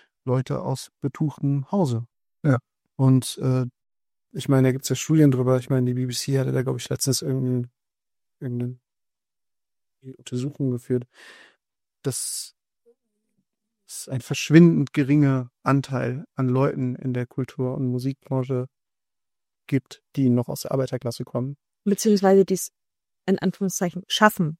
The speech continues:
Speaker 3: Also das ist ja auch so die Frage, ne? Also ob du's für dich irgendwie zu Hause machst und dann aber eigentlich nine to five arbeitest und die Kinder noch hast oder ob du quasi damit Geld verdienen kannst, was auch immer das dann bedeutet, dass man damit Geld verdient.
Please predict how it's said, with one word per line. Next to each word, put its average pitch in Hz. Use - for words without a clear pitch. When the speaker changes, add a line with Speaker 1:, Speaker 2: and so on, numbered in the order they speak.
Speaker 3:
Also 175
das -
ist -
ja -
auch 185
so 185
die 175
Frage, 185
ne? 175
Also 160
ob -
du's -
für -
dich -
irgendwie 180
zu 185
Hause 180
machst 190
und 170
dann 175
aber 175
eigentlich 180
nine 185
to 190
five 175
arbeitest 196
und 196
die 190
Kinder 208
noch 214
hast 226
oder 196
ob 190
du 190
quasi 185
damit 185
Geld 208
verdienen 165
kannst, -
was 170
auch 170
immer 175
das 170
dann 160
bedeutet, 170
dass -
man 170
damit 160
Geld 190
verdient. 165